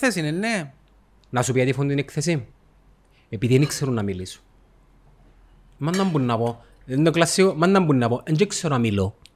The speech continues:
Speaker 2: Τι είναι ότι ξαμιλάς, δεν ξέρω να επικοινωνείς σαν
Speaker 1: Αν
Speaker 2: άνθρωπο.
Speaker 1: μιλάς με τους άλλους, δεν μπουλάζεις, ε, μιλάς.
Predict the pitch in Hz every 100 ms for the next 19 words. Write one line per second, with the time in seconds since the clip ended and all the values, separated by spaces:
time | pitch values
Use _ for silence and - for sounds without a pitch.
0 | _ _ _ _ _ _ - 254 320 330
1 | - 165 117 101 98 107 170 160 160 156
2 | 165 165 165 - 165 165 175 175 160 170
3 | 170 165 165 175 185 135 107 107 113 143
4 | 180 180 -